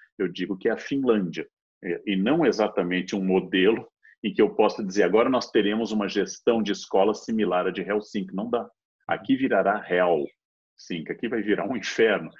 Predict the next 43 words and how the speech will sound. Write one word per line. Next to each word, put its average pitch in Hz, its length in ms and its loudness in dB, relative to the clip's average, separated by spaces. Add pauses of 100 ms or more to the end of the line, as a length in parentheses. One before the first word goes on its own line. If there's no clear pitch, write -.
(180)
Eu 101 140 2
tenho 156 260 4
que - 100 -2
pegar 95 300 2
bons 95 340 -2
modelos 90 540 -4
e - 60 -18
saber 104 260 -2
como 175 240 0
adaptar 120 580 -2
a 127 60 -4
um 123 160 -8
país 85 400 -6 (340)
de 95 100 -6
mais 113 240 2
de 113 100 0
oito 127 320 4
milhões 98 520 -6
e 98 40 -8
meio 90 300 0
de - 80 -14
quilômetros 87 340 -6
quadrados, 82 560 -6
com 92 120 -14
mais 95 180 -4
de 98 80 -6
duzentos 101 540 0
e 120 80 -4
dez 92 240 2
milhões 85 320 -8
de - 160 -16
pessoas, 95 480 -4 (560)
com 113 80 -2
uma 110 120 2
população 104 540 0
dominantemente 95 920 0
urbana, 85 560 -4
com 104 160 -2
I 98 80 2
D 104 180 4
H 87 440 2
médio 90 460 0
baixo, 80 540 -6